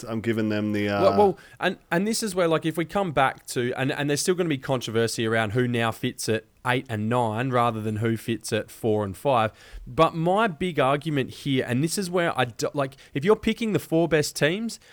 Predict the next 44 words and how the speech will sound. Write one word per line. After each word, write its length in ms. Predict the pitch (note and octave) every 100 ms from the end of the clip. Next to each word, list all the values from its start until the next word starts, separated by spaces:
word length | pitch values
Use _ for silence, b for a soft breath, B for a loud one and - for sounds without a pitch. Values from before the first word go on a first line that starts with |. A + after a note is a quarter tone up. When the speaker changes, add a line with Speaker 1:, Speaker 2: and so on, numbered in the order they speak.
| b -
Speaker 2:
to 120 | -
me 380 | F3 G3+ E3+ C#3+
it 100 | C3+
goes 280 | C#3+ C3+ C3
Alabama 500 | E3 G3 F3+ E3+ D#3+
one, 280 | C3+ C3+ C3
Clemson 520 | - G3 G#3 E3+ C#3
two, 220 | - D3 B2+
probably 540 | - G#3+ B3 B3 A#3+
Notre 320 | D#3+ E3 E3 D3
Dame 320 | D3+ D3 B2
three, 580 | - C3 C#3+ G3+ A#3+ - b b b -
then 420 | C#3 E3+ D#3+ D#3
maybe 420 | E3+ F#3+ G3 F#3+
Ohio 540 | E3+ C#3+ D3+ D3+ C#3+
State 400 | C3 - C3+ B2+
at 100 | B2
four, 480 | - - A2+ G#2 F#2+ G#2+
which 240 | D3 -
I'm 160 | F#3 F3+
okay 380 | C#3 C#3 C3 B2+
with. 260 | G#2 G2 b b b b
But 400 | C3+ B2+ F3 -
what 300 | D3+ F#3 G#3
you're 220 | G3 G3
then 420 | E3 F#3+ E3 A#2+ -
doing 540 | D#3+ F#3 D3 D3+ F#3 -
after 300 | C#3 D3 D3+
Notre 240 | D#3+ F#3
Dame 260 | D#3+ D3+ D3
got 240 | C3+ A2
blown 480 | A2 B2+ B2+ C#3 D3
out 280 | C#3 C#3 -
here 180 | C3 C3+
by 160 | A#2+
Clemson, 600 | G#2+ - D3+ E3+ B2 A#2 -
if 160 | C3+
you 60 | D3
put 180 | D#3+ F3
them 160 | E3+ E3+
at 160 | -
two 260 | - E3 D#3+
and 200 | C3+ B2
three, 360 | - E3+ E3+